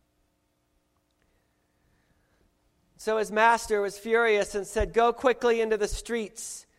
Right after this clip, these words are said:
and alleys of the town. Invite the poor, the crippled, the blind, the lame." And the servant did that. He went out into the unlikely places. These aren't your normal guests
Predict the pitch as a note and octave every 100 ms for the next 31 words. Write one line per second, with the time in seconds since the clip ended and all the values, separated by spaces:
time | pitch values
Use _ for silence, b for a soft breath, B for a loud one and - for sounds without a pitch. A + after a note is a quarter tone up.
0 | _ _ - G#3 G3+ G#3+ A3+ A#3+ A3+ A3
1 | F#3 G#3 A3 A3 G3+ F3+ - - _ _
2 | _ _ _ - A#3+ A3 A#3+ A#3+ A3 -
3 | A#3 A#3 G#3 F3 - - _ _ G#3+ -
4 | B3+ B3+ A#3+ G3+ E3 - _ D#3+ G#3+ F3+
5 | A#3 A#3 A3+ G#3 F3 D3+ - E3+ A3 G#3+
6 | A3 G#3 E3+ D3 - _ _ _ _ _
7 | _ _ _ _ _ _ _ _ _ _
8 | _ D#3+ D3+ - D3+ C#3+ D#3 E3 B2 A2
9 | - _ _ _ _ _ _ _ _ _
10 | _ _ _ _ _ A3 A#3+ A#3 B3 A#3
11 | A#3+ B3+ C4+ A#3+ A#3+ A3+ A3+ B3 B3 A#3+
12 | A#3+ A3+ A3 A3+ A#3 G#3 D#3+ - B -
13 | B3+ C#4+ A3+ B3 C4+ C4 A#3+ B3+ B3 A#3+
14 | A#3+ B3 C#4 D4 D4 C#4+ A#3+ F#3 F#3 C4
15 | G#3+ G3 G3+ - - - - - - -